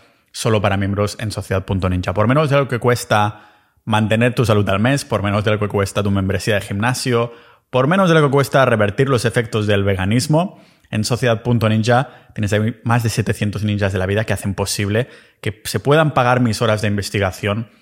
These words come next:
para hacer episodios como el de hoy. Y como comentaba, me, y como buena sinergia y buena multipotencialidad, este episodio que es de, llamémoslo nutrición,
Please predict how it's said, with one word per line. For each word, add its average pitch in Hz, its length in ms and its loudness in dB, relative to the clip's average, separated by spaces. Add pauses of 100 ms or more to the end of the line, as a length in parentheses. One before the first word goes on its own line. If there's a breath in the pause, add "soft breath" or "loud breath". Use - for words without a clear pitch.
(120)
para 98 140 -4
hacer - 340 -4
episodios 98 720 -4 (320 soft breath)
como 95 480 -2
el 98 200 -6
de 92 120 -4
hoy. 87 220 -4 (800 soft breath)
Y 131 460 -4
como 143 240 2
comentaba, 156 920 0
me, 123 320 -2 (100)
y 113 200 -4
como 101 300 0
buena 139 240 4
sinergia 110 540 2
y 107 60 2
buena 107 440 0
multipotencialidad, 107 1300 0 (640 soft breath)
este 135 220 -2
episodio 143 400 0
que 127 80 0
es 113 80 0
de, 107 540 0
llamémoslo 117 500 0
nutrición, 110 600 0